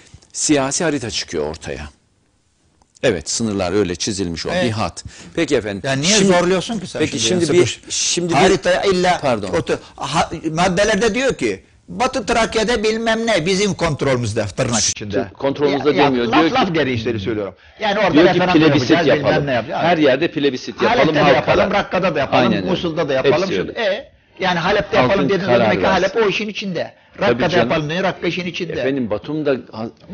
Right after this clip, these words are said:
Speaker 2: Batum'da
Speaker 1: Elbiye
Speaker 2: öyle,
Speaker 1: Selasiye
Speaker 2: Ermenistan'ın
Speaker 1: dediklerimiz
Speaker 2: şeyi,
Speaker 1: onlar
Speaker 2: tamam.
Speaker 1: da işin içinde. Efendim şimdi biz böyle hani bir hat çizilmedi dedik ya. Şimdilik programa
Speaker 2: Nokta nokta çizelim.
Speaker 1: Şimdi bir hat çizelim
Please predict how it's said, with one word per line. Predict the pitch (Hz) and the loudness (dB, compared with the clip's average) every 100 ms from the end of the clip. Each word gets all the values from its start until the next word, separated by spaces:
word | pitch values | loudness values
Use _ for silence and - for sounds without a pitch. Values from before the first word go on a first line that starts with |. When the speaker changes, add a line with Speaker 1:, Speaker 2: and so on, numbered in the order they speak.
| 160 | -2
Speaker 2:
Batum'da | 175 | 4
Speaker 1:
Elbiye | 127 131 147 | 6 6 6
Speaker 2:
öyle, | 143 | 6
Speaker 1:
Selasiye | 143 131 | 4 6
Speaker 2:
Ermenistan'ın | 131 - 139 123 131 170 | 4 4 4 6 4 2
Speaker 1:
dediklerimiz | - 127 123 127 | 2 4 4 2
Speaker 2:
şeyi, | 104 117 | 0 2
Speaker 1:
onlar | 127 139 | 2 0
Speaker 2:
tamam. | 120 | 0
Speaker 1:
da | |
işin | 110 113 | -4 -8
içinde. | 101 156 - - - | -12 -14 -18 -14 -8
Efendim | 139 160 | -6 -4
şimdi | - 165 151 | -4 -2 -2
biz | 151 139 139 | -2 -4 0
böyle | 147 143 | 2 2
hani | 135 139 131 | -2 -4 -4
bir | 135 | -4
hat | 139 - | -6 -8
çizilmedi | 139 135 139 139 156 | -8 -6 -6 -8 -10
dedik | 147 127 | -12 -12
ya. | 101 _ _ | -14 _ _
Şimdilik | - 196 185 143 131 | -12 -6 -4 -4 -4
programa | 131 123 110 107 | -2 0 0 -2
Speaker 2:
Nokta | 110 - | 0 0
nokta | 131 131 - | 0 -4 -6
çizelim. | 107 101 | -4 -4
Speaker 1:
Şimdi | - 190 180 143 | 0 2 2 4
bir | 151 | 2
hat | 135 170 170 | 2 -4 -6
çizelim | 170 175 165 175 185 196 | -8 -4 0 0 -2 -4